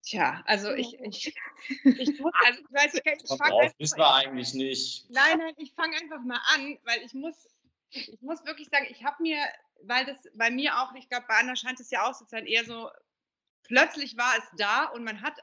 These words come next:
Speaker 1: sich dann einfach mal reingestürzt, also ein bisschen kopflos auch, ja, es fühlte sich irgendwie so als genau das an, was man gesucht hat, ja. Und deswegen kann ich nicht sagen, ich hätte mir jetzt vorher total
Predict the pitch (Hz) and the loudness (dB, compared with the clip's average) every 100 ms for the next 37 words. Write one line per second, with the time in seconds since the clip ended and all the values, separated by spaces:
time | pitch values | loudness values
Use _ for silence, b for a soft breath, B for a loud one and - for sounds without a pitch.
0 | _ 226 - 226 - 240 294 302 233 233 | _ -20 -4 -2 2 0 0 -6 -8 -8
1 | 214 220 262 262 - 202 190 220 247 _ | 0 0 0 -4 -16 -14 -8 -6 -8 _
2 | - 220 226 214 285 302 285 - 285 - | -16 -12 -12 -8 -8 -6 -8 -4 -4 -4
3 | 214 214 185 190 226 220 220 269 311 302 | -12 -6 -6 0 2 2 -2 -4 -4 -4
4 | 233 - 220 247 247 240 214 226 - 233 | -12 -6 -4 -4 -6 -2 2 0 0 -6
5 | 233 247 262 254 - 220 233 220 226 214 | -4 -4 -4 -10 -6 -6 -6 -12 -12 -14
6 | 196 185 233 - 294 339 - _ 202 202 | -14 -18 -18 -10 -4 -4 -6 _ -6 -2
7 | 233 320 b b b b b - 233 240 | -2 -4 b b b b b -4 0 0
8 | 240 - 226 - 262 277 269 254 269 262 | -4 -6 -6 2 2 2 -2 -4 -4 -6
9 | 269 240 240 254 - 262 262 254 247 240 | -8 0 2 2 -4 -10 -10 -8 -8 -8
10 | - 254 240 233 - 214 233 240 269 285 | -8 -8 -8 -8 -6 2 4 4 2 -2
11 | 262 | -6